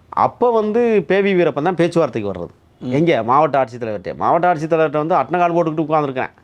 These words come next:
Speaker 2: ம், ம்.
Speaker 1: அவன் பெரிய சண்டியர் மாதிரி.
Speaker 2: ம்.
Speaker 1: அப்புறம் வீரப்பனார் வைத்த சில கோரிக்கைகளை நிறைவேத்தி பார்த்தாங்க. அதுக்கப்புறம் நிறைவேற்றாத கோரிக்கைகளை நிறைவேத்த முடியல. அதுக்கப்புறம் அதிரடிப்படை காட்டுக்குள்ள புகுந்து அந்த மூணு பேரை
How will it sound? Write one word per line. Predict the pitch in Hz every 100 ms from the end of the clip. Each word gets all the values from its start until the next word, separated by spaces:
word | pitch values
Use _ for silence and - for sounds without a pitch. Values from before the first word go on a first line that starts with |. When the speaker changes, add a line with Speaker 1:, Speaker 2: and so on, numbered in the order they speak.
| _
Speaker 2:
ம், | 143 131 123 120 123
ம். | 123 110 - _
Speaker 1:
அவன் | - 123
பெரிய | 127 143 143
சண்டியர் | 135 135 151 135
மாதிரி. | 131 104 82 _ _
Speaker 2:
ம். | 135 127 117 _ _ _ _
Speaker 1:
அப்புறம் | - - 170 160
வீரப்பனார் | 175 185 190 180
வைத்த | 175 170
சில | 170 170
கோரிக்கைகளை | 170 175 165 170 160 147
நிறைவேத்தி | 147 165 151 151
பார்த்தாங்க. | 147 151 151
அதுக்கப்புறம் | 160 143 151 151
நிறைவேற்றாத | 143 156 156 156 139
கோரிக்கைகளை | 123 127 123 135 127
நிறைவேத்த | 123 131 127
முடியல. | 113 120
அதுக்கப்புறம் | 202 185 165 160 175 170 139 117 - - - -
அதிரடிப்படை | 123 170 214 202 196 196
காட்டுக்குள்ள | 170 160 156 143
புகுந்து | 139 135 127 156
அந்த | 139
மூணு | 123 127
பேரை | 127 135